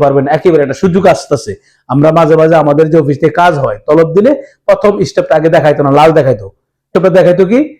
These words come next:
ট্রাই এগেইন। এখন প্রথম, প্রথম স্টেপ যায়, সেকেন্ড স্টেপ গিয়ে করে ট্রাই এগেইন। এটা কিন্তু সুযোগ দিবে, এক সপ্তাহ হোক, পনেরো দিন হোক, বিশ দিন হোক, এক মাস হোক, যারা ফাইনাল এক্সাম খাইছেন অটো হরুপ আছে, তাদের কিন্তু সুযোগ আসতেছে, সুযোগ আপনারা পাবেন। আপনারা অপেক্ষা করুন,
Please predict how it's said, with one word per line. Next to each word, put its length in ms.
ট্রাই 160
এগেইন। 220
এখন 240
প্রথম, 240
প্রথম 220
স্টেপ 200
যায়, 160
সেকেন্ড 240
স্টেপ 200
গিয়ে 140
করে 200
ট্রাই 220
এগেইন। 180
এটা 220
কিন্তু 220
সুযোগ 240
দিবে, 220
এক 200
সপ্তাহ 280
হোক, 100
পনেরো 280
দিন 120
হোক, 180
বিশ 180
দিন 120
হোক, 160
এক 120
মাস 160
হোক, 80
যারা 220
ফাইনাল 260
এক্সাম 220
খাইছেন 280
অটো 220
হরুপ 200
আছে, 200
তাদের 240
কিন্তু 220
সুযোগ 240
আসতেছে, 340
সুযোগ 240
আপনারা 280
পাবেন। 220
আপনারা 200
অপেক্ষা 260
করুন, 140